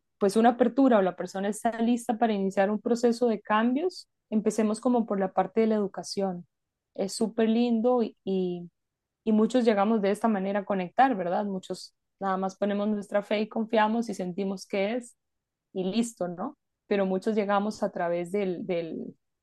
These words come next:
de la lectura, por ejemplo, ¿verdad? De la lógica, de la comprensión. Entonces, pues, también hay libros, ¿verdad? Libros que podemos iniciar a leer. Y cuando menos nos damos cuenta, estamos súper fascinados y ya queremos empezar a hacer de todo.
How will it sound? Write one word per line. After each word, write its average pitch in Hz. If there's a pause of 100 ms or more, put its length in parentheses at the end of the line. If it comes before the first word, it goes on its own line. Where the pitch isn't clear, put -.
de 190
la 185
lectura, 180
por -
ejemplo, 165
¿verdad? 170
De 165
la 160
lógica, 185
de 170
la 175
comprensión. 180 (540)
Entonces, 185
pues, 180
también 185
hay 190
libros, 208
¿verdad? 165
Libros 190
que 190
podemos 175
iniciar 175
a 170
leer. 214 (240)
Y 185
cuando 175
menos 180
nos 196
damos 180
cuenta, 190
estamos 180
súper 185
fascinados 208
y 165
ya 175
queremos 190
empezar 180
a -
hacer 180
de 196
todo. 233